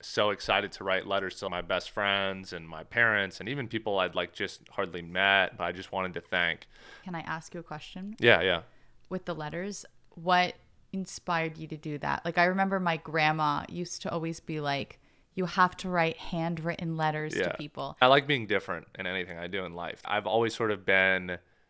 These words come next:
Speaker 1: drawn to just, like, w-, if I see a bunch of people doing something, I always get, like, a weird sort of itch in my head of, like, "All right, I probably shouldn't do
Speaker 2: Do
Speaker 1: that."
Speaker 2: that thing.
Speaker 1: Even if it is, like, a, probably a good thing.
Speaker 2: Yeah.
Speaker 1: I've
Speaker 2: So
Speaker 1: always
Speaker 2: you're not jumping off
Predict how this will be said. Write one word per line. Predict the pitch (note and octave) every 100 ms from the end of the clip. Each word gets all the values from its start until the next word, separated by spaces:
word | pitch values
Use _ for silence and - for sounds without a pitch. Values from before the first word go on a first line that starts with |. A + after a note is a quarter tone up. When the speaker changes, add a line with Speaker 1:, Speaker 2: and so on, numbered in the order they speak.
| _
Speaker 1:
drawn | - G2 F2+ F2+ F2+ F2+
to | -
just, | F#2+ F#2 -
like, | F2+ E2+ -
w-, | F#2 F2+
if | G#2+
I | G#2
see | - B2
a |
bunch | A#2 G#2+
of | G2
people | G2+ F#2+
doing | F2+ F2+ F#2 G2+
something, | A2+ A2 B2 C3 -
I | G2+
always | F#2+ G2+ G2 G2+
get, | A2 F#2+
like, | F#2+
a | F#2 E2+ - - A2
weird | G#2 G2+ F#2+ -
sort | G#2+
of | F2+
itch | - G2 - -
in | G#2 G2
my | F2+ F2 E2+ -
head | G#2 F#2 F2+
of, | F#2
like, | E2+ -
"All | E2+
right, | E2+
I | F2+
probably | - A#2+
shouldn't | A#2 - G2+ F2+ E2+ _ -
do | F#2 D#2
Speaker 2:
Do |
Speaker 1:
that." | D#2+ A1+
Speaker 2:
that | - -
thing. | - F3
Speaker 1:
Even | G3+
if | F3
it | C#3
is, | A#2+ A#2+ A2+
like, | G#2
a, | G#2 - -
probably | B2+ A#2 G#2+
a | F#2
good | G2+ F#2
thing. | - A2+ B2+
Speaker 2:
Yeah. | D#3+ C#3 - - -
Speaker 1:
I've | A2+
Speaker 2:
So |
Speaker 1:
always | B2 B2 C3 B2+
Speaker 2:
you're | A#2+
not | G2 F#3 - - -
jumping | E3 D#3+ D#3+ D3
off | D3 D3 - -